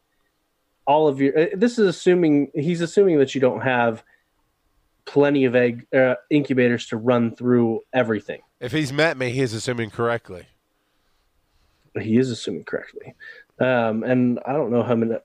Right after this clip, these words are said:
Speaker 1: how many, uh, how much money I've got right now. So, yeah, we'll see.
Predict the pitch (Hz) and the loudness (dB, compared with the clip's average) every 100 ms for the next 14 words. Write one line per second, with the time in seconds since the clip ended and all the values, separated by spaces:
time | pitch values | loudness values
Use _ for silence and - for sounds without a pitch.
0 | - - 120 117 113 113 113 110 110 107 | -8 -2 0 2 2 2 2 2 2 0
1 | 104 - _ _ _ _ _ - - 117 | -2 -10 _ _ _ _ _ -10 -2 -2
2 | - 123 120 113 104 107 95 - _ _ | 2 2 4 2 2 0 0 -8 _ _
3 | 113 107 92 101 95 - 110 104 101 - | 0 0 0 -2 -4 -2 2 2 2 -4
4 | _ _ _ _ _ _ _ _ _ _ | _ _ _ _ _ _ _ _ _ _
5 | _ - 110 101 - _ 131 127 127 120 | _ 0 0 0 -6 _ 0 0 2 2